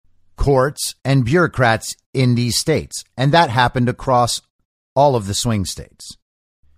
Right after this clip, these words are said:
It was intentional lawlessness and law breaking. And they excused it all because they said it was for covid. We needed these new rules because people needed to be able to vote in the middle of the very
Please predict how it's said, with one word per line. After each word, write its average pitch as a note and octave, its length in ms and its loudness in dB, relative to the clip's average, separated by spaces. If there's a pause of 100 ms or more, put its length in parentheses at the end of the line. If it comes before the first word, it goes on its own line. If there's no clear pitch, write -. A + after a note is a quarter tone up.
(220)
It B2+ 160 -2
was B2+ 480 2
intentional D#3 1040 0
lawlessness G#2+ 880 0 (320)
and A2+ 240 -2
law C#3 300 2
breaking. D#2+ 540 -8 (600)
And D#3 280 4
they C#3+ 440 2
excused G3+ 600 0
it A#2 100 2
all G#2+ 180 2
because B2 360 -2
they B2+ 140 0
said B2 200 0
it A2+ 100 -4
was G#2+ 140 -6
for B2+ 280 -2
covid. - 580 -4 (460)
We B2 180 0
needed C#3+ 340 2
these B2+ 320 -2
new C3+ 260 2
rules B2 460 0
because A#2+ 460 -4
people D3 340 -6
needed A#2+ 300 0
to F#2 80 -8
be G2+ 160 -4
able A2 200 -2
to F#2 80 -4
vote G2 380 -2
in F#2+ 140 -6
the F#2 80 -2
middle G2+ 340 -2
of D2 140 -10
the D#2+ 80 -10
very G2+ 440 -4